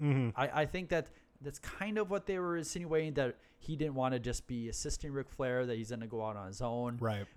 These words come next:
Speaker 2: But just, they, it sort of kind of danced around not directly saying that, which I thought was kind of unfortunate. But,
Speaker 1: Mm-hmm.
Speaker 2: uh, it, it's good that, uh, that right away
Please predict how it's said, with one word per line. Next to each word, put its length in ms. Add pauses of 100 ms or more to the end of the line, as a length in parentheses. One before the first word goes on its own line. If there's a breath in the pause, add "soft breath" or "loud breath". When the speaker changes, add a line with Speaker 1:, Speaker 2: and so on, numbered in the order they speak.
Speaker 2:
But 320 (600 soft breath)
just, 360
they, 200 (520)
it 180
sort 360
of 100
kind 220
of 100
danced 400
around 300 (100)
not 300
directly 340
saying 340
that, 300
which 180
I 80
thought 260
was 120
kind 220
of 80
unfortunate. 640
But, 220
Speaker 1:
Mm-hmm. 40
Speaker 2:
uh, 1400
it, 100
it's 220
good 200
that, 320
uh, 520 (640)
that 140
right 240
away 440